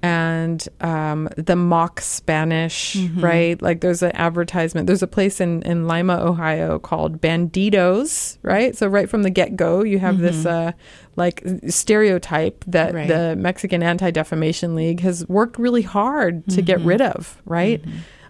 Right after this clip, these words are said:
Speaker 1: Uh, there used to be Chito Bandido, and that
Speaker 2: Mm-hmm.
Speaker 1: was the mascot for the Frito-Lay Company.
Speaker 2: Right.
Speaker 1: And the Defamation League said, "Hey, you gotta stop that," right?
Speaker 2: Mm-hmm.
Speaker 1: Just like they did with the Cho-, Taco Bell Chihuahua.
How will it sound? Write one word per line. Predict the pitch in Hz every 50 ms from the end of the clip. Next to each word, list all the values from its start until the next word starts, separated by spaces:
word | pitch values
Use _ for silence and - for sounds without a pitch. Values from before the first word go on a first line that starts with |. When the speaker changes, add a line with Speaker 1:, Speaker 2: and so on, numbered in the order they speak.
| - -
Speaker 1:
Uh, | 185 185 180 175 175
there | 175 180
used | 190 -
to | 208
be | 185 185
Chito | 165 - - - - 226 214 220 208 190
Bandido, | 170 175 165 165 165 160 180 185 180 175 156 156 151
and | 147 156 151
that | 151 160
Speaker 2:
Mm-hmm. | 170 170
Speaker 1:
was | 175 160 147 160
the | 156 156
mascot | 151 156 151 175 214 - - - - 151 147 - - -
for | - 180 170 151
the | 156 160
Frito-Lay | - - 185 175 170 156 156 160 165 202
Company. | 190 - 196 165 160 - 160 151 147 151 156 - -
Speaker 2:
Right. | 196 180 170 165 165 160 160 175 175
Speaker 1:
And | - 175 170 170 165 165 170 165
the | 165 170 165 165 165 160 - 185
Defamation | 180 185 180 - 190 180 170 - - 226 196
League | 175 165 160 156
said, | - 165 160 160 170
"Hey, | 190 254 302 294 226 - - - -
you | 185 214
gotta | 214 233 214
stop | 196 - 262 277 285 -
that," | - - - - _ _ -
right? | 180 175 180 170
Speaker 2:
Mm-hmm. | 156 165 165 165 165 - _ _ - _ _ _ - - - -
Speaker 1:
Just | - 208 185 -
like | 190 175
they | - 175
did | 175 170 180
with | 180 185
the | - -
Cho-, | - - 180 160 - -
Taco | - - 175 170 175
Bell | 170 170 165
Chihuahua. | 160 - 165 160 175 196 220 190 156 -